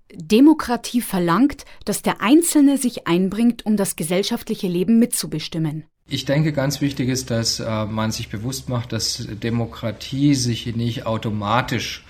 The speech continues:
Speaker 2: vererbt und auf die nächste Generation überträgt, sondern Demokratie muss von jeder Generation eigentlich auch neu erarbeitet werden.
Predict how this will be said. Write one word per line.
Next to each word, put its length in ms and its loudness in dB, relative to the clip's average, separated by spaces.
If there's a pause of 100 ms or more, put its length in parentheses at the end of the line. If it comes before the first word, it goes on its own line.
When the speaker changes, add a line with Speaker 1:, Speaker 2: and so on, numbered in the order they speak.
Speaker 2:
vererbt 680 -2
und 100 -4
auf 140 -8
die 100 -8
nächste 320 -2
Generation 720 -2
überträgt, 580 -6
sondern 420 -2 (340)
Demokratie 680 0
muss 400 -2
von 220 -6
jeder 220 0
Generation 760 -2
eigentlich 500 -4
auch 220 -4
neu 480 0 (320)
erarbeitet 840 0
werden. 280 -10